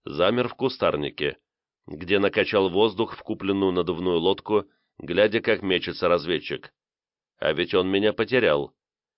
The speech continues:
Я еще у мотоцикла приобрел маскировочную накидку, что соответствовало местной расцветке растений.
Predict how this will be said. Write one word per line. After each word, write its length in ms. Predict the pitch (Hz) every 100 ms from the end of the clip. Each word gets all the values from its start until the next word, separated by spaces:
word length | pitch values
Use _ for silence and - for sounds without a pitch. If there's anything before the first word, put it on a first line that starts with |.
| _
Я 200 | - 78
еще 280 | 87 87 104
у 20 |
мотоцикла 600 | 98 98 104 - 110 87
приобрел 440 | 80 87 87 92 90
маскировочную 760 | 90 - 92 87 87 - 85 85
накидку, 580 | 82 113 - - 73 - _ _ _
что 320 | - - 90
соответствовало 880 | 87 90 78 87 107 - 104 101 98
местной 440 | 95 92 92 98 87
расцветке 600 | 87 - 87 90 - 90
растений. 680 | 92 90 95 78 73 69